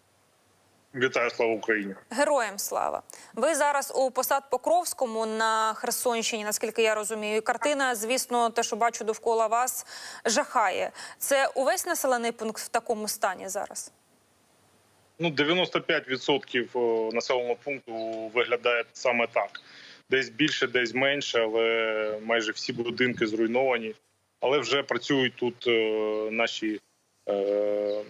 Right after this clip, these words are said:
Speaker 1: ну, відбудовують для, під, підготову-,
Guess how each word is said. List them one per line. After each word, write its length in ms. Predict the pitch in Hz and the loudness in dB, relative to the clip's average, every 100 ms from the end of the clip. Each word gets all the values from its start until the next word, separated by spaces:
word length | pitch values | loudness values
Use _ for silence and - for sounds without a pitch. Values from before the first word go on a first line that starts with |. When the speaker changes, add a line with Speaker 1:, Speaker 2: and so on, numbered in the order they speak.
| 123 | -4
Speaker 1:
ну, 160 | 113 101 | -4 -2
відбудовують 680 | 110 120 131 131 147 131 127 | -4 -2 0 2 2 2 0
для, 140 | 117 127 123 - | 0 -2 -6 -8
під, 260 | - 139 147 | -6 -4 -4
підготову-, 600 | 147 131 143 165 139 131 | 0 2 2 0 0 -4